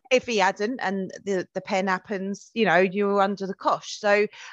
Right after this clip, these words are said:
I'm not, I'm not gonna slate him for actually scoring a goal. That's what I want him to do.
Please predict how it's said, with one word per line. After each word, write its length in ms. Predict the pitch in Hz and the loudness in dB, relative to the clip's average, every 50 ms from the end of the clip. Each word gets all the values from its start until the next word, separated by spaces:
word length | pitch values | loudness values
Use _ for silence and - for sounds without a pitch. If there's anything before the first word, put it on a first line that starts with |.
| - | -2
I'm 120 | - 277 302 | -2 0 2
not, 200 | 339 339 - - | 0 0 -2 -2
I'm 160 | - 285 294 | -4 -4 0
not 160 | 311 339 302 - - | 0 0 0 -2 -4
gonna 160 | 247 208 208 | -8 -8 -8
slate 280 | - - 254 262 262 - | -6 -2 -2 -2 -2 -2
him 120 | 202 208 | -6 -8
for 160 | - - 208 | -6 -4 -4
actually 240 | - - - - 196 | -4 -6 -8 -14 -18
scoring 400 | - _ - 247 226 208 190 190 | -12 _ -2 0 2 2 0 0
a 20 | |
goal. 240 | - - 311 285 208 | 0 2 2 2 2
That's 160 | 185 208 - | 0 -4 -6
what 80 | - - | -4 -4
I 60 | - | -2
want 220 | 214 233 320 269 247 | 0 0 0 0 0
him 120 | 202 175 | -2 -6
to 120 | - 190 180 | -8 -12 -8
do. 320 | - 311 311 240 160 - | -4 -2 -2 -2 -2 -4